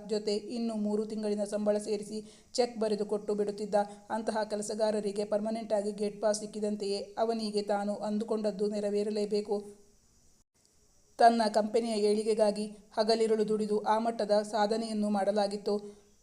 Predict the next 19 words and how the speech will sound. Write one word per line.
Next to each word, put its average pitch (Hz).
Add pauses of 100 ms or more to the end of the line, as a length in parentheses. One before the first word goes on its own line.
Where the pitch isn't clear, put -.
(100)
ಅಷ್ಟು 226
ಹಠ 208
ಸಾಧನೆ 208
ಅಂದವನು 220
ಸುಸಜ್ಜಿತವಾದ 214
ತನ್ನ 214 (100)
ಆಫೀಸ್ 220
ರೂಮ್‌ನಲ್ಲಿ 214
ಕುಳಿತು 208
ಅಂದಿನ 226 (120)
ಕೆಲಸ 208
ಕಾರ್ಯಗಳ 220
ಬಗ್ಗೆ 208
ಮಾಹಿತಿ 214
ನೀಡಿದ 220
ಬಳಿಕ 208 (380)
ಅದಾರಿಗೋ 226
ಕಾಲ್ 214
ಮಾಡಿದ. 214